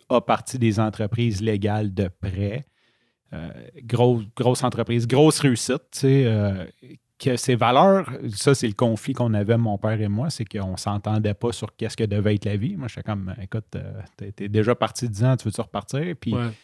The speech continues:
Speaker 1: lui, aujourd'hui, j'ai fait la paix avec ça, puis je respecte son choix parce que c'est comme ça que lui voulait vivre. Il est fi-, il a fini mort, tiré par balle, euh, en deux mille treize. Ouais.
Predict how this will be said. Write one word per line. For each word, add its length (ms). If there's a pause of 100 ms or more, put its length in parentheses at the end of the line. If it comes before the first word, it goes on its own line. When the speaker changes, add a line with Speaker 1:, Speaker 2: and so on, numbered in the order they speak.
(140)
Speaker 1:
lui, 360
aujourd'hui, 420
j'ai 140
fait 220
la 140
paix 120
avec 160
ça, 160
puis 160
je 140
respecte 460
son 140
choix 200
parce 140
que 40
c'est 100
comme 180
ça 120
que 180
lui 120
voulait 240
vivre. 400 (420)
Il 140
est 60
fi-, 320
il 80
a 40
fini 400
mort, 480
tiré 320
par 240
balle, 460
euh, 180
en 100
deux 160
mille 240
treize. 520 (120)
Ouais. 60